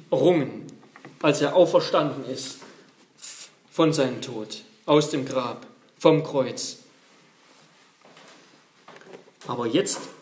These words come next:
tragen wir zuerst noch ein Kreuz. Das Kreuz ist die Seele des Christentums auf Erden, nicht der Thron,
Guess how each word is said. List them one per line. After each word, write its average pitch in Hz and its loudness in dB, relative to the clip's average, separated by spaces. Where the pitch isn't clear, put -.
tragen 143 2
wir 135 0
zuerst - -6
noch - -10
ein 110 -12
Kreuz. 107 -12
Das - -8
Kreuz 160 2
ist - -6
die 131 -4
Seele 143 2
des - -6
Christentums 135 -4
auf 123 -6
Erden, 139 0
nicht - -4
der 117 -8
Thron, 151 -2